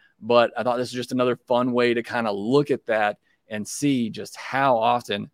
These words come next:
they are barreling up baseballs. It truly is fun to watch, and it's pretty fun to look at as well when you break it down stats-wise and just how much better they're doing it than every team in baseball.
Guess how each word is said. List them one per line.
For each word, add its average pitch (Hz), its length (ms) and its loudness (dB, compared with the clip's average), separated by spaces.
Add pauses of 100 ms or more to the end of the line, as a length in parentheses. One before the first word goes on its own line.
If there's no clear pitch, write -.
(200)
they 120 240 2
are 139 120 2
barreling 117 520 0
up 101 220 -6
baseballs. 110 680 -2
It 113 120 -8
truly 131 440 -2
is 120 240 -2
fun 135 240 0
to 127 80 0
watch, 123 460 0 (240)
and 113 120 -6
it's 110 100 -8
pretty 135 300 -2
fun 127 240 0
to 117 60 2
look 120 260 2
at 113 200 4
as 107 200 -4
well 113 400 4 (240)
when 113 160 -4
you 117 100 0
break 117 220 0
it 113 100 -4
down 107 380 -2
stats-wise 117 760 0
and 110 80 -10
just 101 160 -10
how 120 240 -4
much 123 280 -4
better 120 240 4
they're 110 160 0
doing 113 420 -2
it 107 180 -4 (260)
than 120 180 0
every 117 300 -2
team 107 380 -6 (300)
in 110 200 -4
baseball. 101 600 -4